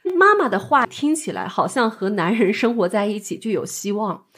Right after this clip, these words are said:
但是你仔细听的话，妈妈其实是对男人最不抱期待的那一个人。在她的心中，男人只要不打女人、不赌博、不出轨，就足够了。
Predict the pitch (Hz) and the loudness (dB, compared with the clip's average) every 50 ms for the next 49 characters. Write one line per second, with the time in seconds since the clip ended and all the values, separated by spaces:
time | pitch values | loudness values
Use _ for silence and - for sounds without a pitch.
0 | _ _ _ _ - 370 370 370 302 320 349 - - - - 247 240 247 - 294 | _ _ _ _ 0 2 4 4 6 4 4 2 -2 -8 -4 -4 -4 -4 -2 0
1 | 285 277 214 214 190 - _ _ _ _ _ - 233 269 285 285 269 190 185 - | 0 2 0 0 -2 -6 _ _ _ _ _ -4 -2 0 0 2 0 0 -2 -4
2 | - 214 214 214 - 233 220 254 262 226 190 156 127 151 170 175 185 - 208 214 | -6 -6 -6 -4 -4 -6 -6 -4 -4 -4 -4 -4 -4 -4 -4 -6 -4 -4 -4 -4
3 | 196 180 170 - 185 165 165 - - - 190 196 202 190 180 165 151 156 151 139 | -4 -4 -6 -4 -4 -4 -4 -6 -8 -8 -6 -4 -4 -4 -4 -4 -6 -6 -8 -8
4 | - - 110 95 64 65 - - _ _ _ _ _ _ _ _ _ _ _ _ | -8 -8 -10 -10 -10 -14 -18 -20 _ _ _ _ _ _ _ _ _ _ _ _
5 | _ - 403 359 320 339 339 320 294 254 208 196 - - 269 262 254 277 262 269 | _ 0 2 2 4 4 2 2 2 2 0 -2 -4 -4 -2 0 0 2 2 0
6 | 277 277 - _ _ _ _ _ _ 233 220 233 285 339 339 302 - 196 185 214 | 0 -4 -10 _ _ _ _ _ _ 0 2 2 4 4 2 2 0 0 -2 -2
7 | 220 - - - - 147 170 190 214 196 170 143 113 90 82 - - _ _ - | -2 -4 -6 -4 -4 -4 -2 -2 -2 -2 -2 -4 -6 -8 -10 -14 -18 _ _ -4
8 | - - 202 185 190 190 180 190 208 - 285 - - - 339 311 - 202 170 110 | -2 0 -2 -4 -2 -2 -2 -2 -2 -4 -6 -10 -8 -6 -8 -4 -2 -2 -2 -2
9 | 113 - - - _ - - - _ _ _ _ - 285 339 - - - 147 185 | -2 -4 -6 -12 _ -20 -20 -20 _ _ _ _ -6 -4 -4 -4 -4 -8 -4 0
10 | 277 294 262 208 156 - - | 2 4 4 4 2 0 -4